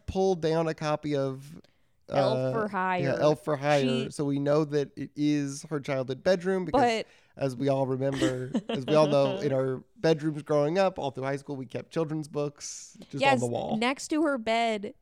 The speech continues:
Speaker 2: is, it is not even a bookshelf. It is like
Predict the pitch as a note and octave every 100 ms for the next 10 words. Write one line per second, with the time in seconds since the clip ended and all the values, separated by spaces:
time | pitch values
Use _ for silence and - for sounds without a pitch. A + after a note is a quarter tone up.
0 | _ - G#3 G3 - _ _ _ _ _
1 | _ _ B3 B3 - B3 D#4 F4 A3 A#3+
2 | - - A3+ G3 G3+ - B3+ A#3+ A#3+ A#3
3 | A3+ A3+ G#3+ G3+ -